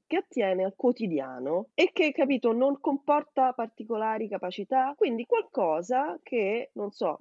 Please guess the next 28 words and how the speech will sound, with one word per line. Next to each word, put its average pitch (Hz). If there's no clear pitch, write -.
penso 233
che 226
forse 247
sto -
per 220
arrivare 233
a -
dire 233
delle 208
cose 233
che 180
riconoscerai, 170
ti, 220
ti 220
sembrerà 214
di 196
aver 185
già 180
sentito, 170
che -
insomma 240
una 285
donna 185
che 190
è 185
magari 202
intelligente, 196
ambiziosa, 180